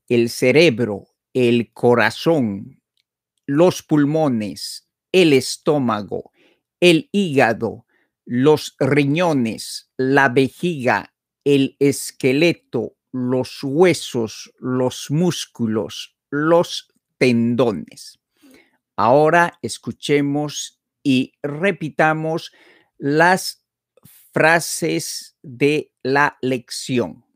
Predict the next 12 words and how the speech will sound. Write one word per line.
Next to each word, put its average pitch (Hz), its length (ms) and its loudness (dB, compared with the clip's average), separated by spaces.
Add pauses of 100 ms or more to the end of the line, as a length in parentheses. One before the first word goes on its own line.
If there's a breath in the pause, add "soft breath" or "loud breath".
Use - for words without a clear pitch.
(960)
María 160 1040 0
tiene 160 480 -2
molestias 147 1120 -2
en 123 300 0
el 117 400 -2
corazón. 117 960 -2 (2000)
Los 127 380 -2
pulmones 147 840 0
nos 127 280 -6
sirven 151 540 -2
para 107 360 0
respirar. 113 840 -2